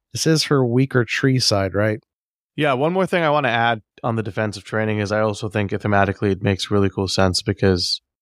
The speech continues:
Speaker 2: in theory, if she's surrounded by her handmaidens, they're always helping her recover because that's their job, right? So
Speaker 1: Mm-hmm.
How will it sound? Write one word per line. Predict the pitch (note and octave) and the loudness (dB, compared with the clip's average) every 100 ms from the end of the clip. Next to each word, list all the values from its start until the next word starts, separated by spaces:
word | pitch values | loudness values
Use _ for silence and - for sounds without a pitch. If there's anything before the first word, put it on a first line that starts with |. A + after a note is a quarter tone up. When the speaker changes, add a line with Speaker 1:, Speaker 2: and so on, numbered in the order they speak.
| _ | _
Speaker 2:
in | - G#2+ | -4 -4
theory, | - A#2 G#2+ G#2 | 0 2 2 2
if | G2+ | 0
she's | - G#2 | -2 -4
surrounded | - G#2+ G2+ F#2 | -2 0 0 2
by | F#2+ | 0
her | F#2+ | 0
handmaidens, | F#2+ G2 F#2+ F#2 F#2 F2+ | 0 0 0 -2 -2 0
they're | G2+ F#2+ | 0 2
always | G2 F#2+ F#2 - - _ - | 2 2 0 -4 -10 _ -4
helping | G#2+ G#2+ G2 | -4 -2 -2
her | C#3 B2 | 0 0
recover | G2 G#2 F#2 F#2 | 0 -2 0 -2
because | F2+ F#2 F#2+ | -2 -4 -2
that's | F#2 F2 | -2 -2
their | - F2 | -6 -4
job, | F2+ F2 - | -2 -2 -2
right? | - G1+ A#2 | -2 -2 0
So | B2 | 0
Speaker 1:
Mm-hmm. | A#2 A2+ | 0 -2